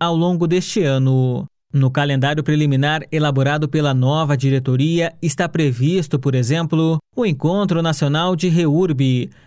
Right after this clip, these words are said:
agendado para agosto em João Pessoa, para a promoção do debate sobre as diretrizes e metas da Política Nacional de Regularização Fundiária. Também compete ao Fórum,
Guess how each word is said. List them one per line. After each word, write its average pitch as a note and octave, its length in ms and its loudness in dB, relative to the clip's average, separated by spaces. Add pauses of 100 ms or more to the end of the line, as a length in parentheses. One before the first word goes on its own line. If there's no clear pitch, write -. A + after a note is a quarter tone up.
agendado C3+ 680 0
para C3+ 220 0
agosto D#3 680 0 (120)
em E3 160 0
João D#3+ 220 0
Pessoa, C3+ 720 0 (300)
para C3+ 180 0
a C3 40 -4
promoção C#3 500 0
do D3+ 80 0
debate D3 560 -2
sobre D#3 300 -2
as C#3+ 60 0
diretrizes D3 760 0
e D3 100 0
metas D#3 640 0 (300)
da C#3 140 0
Política D3+ 500 -2
Nacional D#3 680 0
de C#3 80 -2
Regularização D3+ 760 0
Fundiária. C#3+ 1000 0 (280)
Também B2 360 0
compete C#3 400 0
ao B2+ 80 0
Fórum, D3+ 500 0